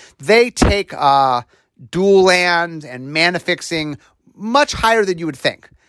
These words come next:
They take it very early because what they realize is, if I don't have the right mana fixing, it doesn't matter how powerful my cards are, I might not be able to play them. Um,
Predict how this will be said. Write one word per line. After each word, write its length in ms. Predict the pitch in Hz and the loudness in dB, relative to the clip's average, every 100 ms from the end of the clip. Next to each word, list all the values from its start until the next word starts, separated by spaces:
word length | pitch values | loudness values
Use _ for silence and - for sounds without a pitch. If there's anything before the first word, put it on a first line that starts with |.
| _ _ | _ _
They 240 | 143 147 233 | -8 -2 -2
take 220 | 233 208 | -2 -6
it 80 | 151 | -6
very 420 | 139 214 214 180 | -4 -2 0 -2
early 320 | 147 139 113 | -2 -4 -4
because 220 | 117 160 | -10 -10
what 80 | 147 | -8
they 120 | 165 | -6
realize 540 | 185 269 220 160 151 135 | -2 0 2 2 0 -2
is, 280 | 143 143 - _ | -2 -4 -8 _
if 100 | - | -8
I 60 | 165 | -4
don't 200 | 160 233 | -2 -2
have 100 | 214 | -2
the 80 | 180 | -2
right 180 | 180 175 | -2 -4
mana 380 | 190 240 262 | -4 -2 -2
fixing, 560 | 208 156 - 147 143 143 _ - | -4 -6 -4 -6 -6 -8 _ -6
it 60 | |
doesn't 260 | 170 202 180 | -2 -2 0
matter 180 | 196 175 | 0 2
how 100 | 170 | 0
powerful 300 | 180 170 156 | 2 0 0
my 120 | 139 | -4
cards 360 | - 220 196 | 2 2 2
are, 100 | 151 | 0
I 60 | 143 | 0
might 140 | 156 | 0
not 100 | 180 | -2
be 80 | 165 | -2
able 120 | 147 | -4
to 40 | 113 | -6
play 280 | - 156 101 | -4 -2 -4
them. 260 | 80 - _ _ _ _ _ _ - | -12 -16 _ _ _ _ _ _ -6
Um, 540 | 135 127 113 107 101 | 0 0 -2 -6 -14